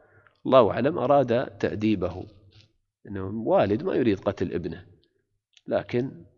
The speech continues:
يعني، حذفه بالسيف فقتله، أصاب في ساقه.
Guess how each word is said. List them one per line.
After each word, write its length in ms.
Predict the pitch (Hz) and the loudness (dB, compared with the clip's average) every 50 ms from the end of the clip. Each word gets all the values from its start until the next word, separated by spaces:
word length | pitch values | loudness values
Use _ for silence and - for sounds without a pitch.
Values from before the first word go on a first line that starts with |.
| _ _ | _ _
يعني، 380 | 135 110 98 98 104 101 101 - | -10 -8 -8 -6 -6 -6 -6 -4
حذفه 440 | - 123 113 110 101 101 104 95 | -2 -2 -2 -2 -2 -2 -2 -2
بالسيف 520 | 92 87 87 - - 110 123 139 113 - 95 | -2 -2 -4 -4 -2 -2 -2 -2 -2 -4 -6
فقتله، 600 | - - 95 - 92 90 95 92 92 104 113 - - - - - - - - - _ _ - | -4 -4 -4 -4 -4 -2 -2 -2 -2 -4 -6 -6 -8 -14 -20 -20 -20 -20 -20 -20 _ _ -10
أصاب 300 | - - 101 101 92 90 | -2 0 2 2 2 -2
في 160 | - - 87 | -2 -4 -6
ساقه. 560 | - - 90 82 87 - 78 76 82 95 98 | -2 -2 -2 -2 -2 -4 -8 -12 -12 -14 -16